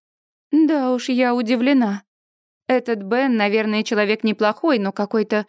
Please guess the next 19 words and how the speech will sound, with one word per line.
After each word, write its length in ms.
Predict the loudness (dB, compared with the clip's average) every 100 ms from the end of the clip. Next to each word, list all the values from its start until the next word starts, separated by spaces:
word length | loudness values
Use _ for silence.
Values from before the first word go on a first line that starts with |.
| -12 _ _
мелкий, 680 | 0 2 4 2 0 -4 -4
пронырливый 1040 | -2 0 2 2 2 0 0 2 0 0 -6 -20 _ -2
и 140 | -2
слегка 480 | 0 -4 -2 -2 0
жуликоватый. 840 | 2 0 0 -2 -2 -4 -8 -10 _ _ _ -18 -8
В 100 | -2
общем, 340 | 0 0 0 0 -6 -6
я 240 | -2 -2
бы 100 | 0
ни 140 | 0 0
за 140 | -2
что 200 | -2 -2
не 100 | -2
подумала, 540 | -2 0 2 2 2
что 300 | 0 -2 -4 0
он 380 | 2 4 2
во 140 | 2 -2
вкусе 580 | -2 -2 -2 0 -2 0
Алисии». 1080 | 0 2 2 2 0 -2 -2 0 0 -2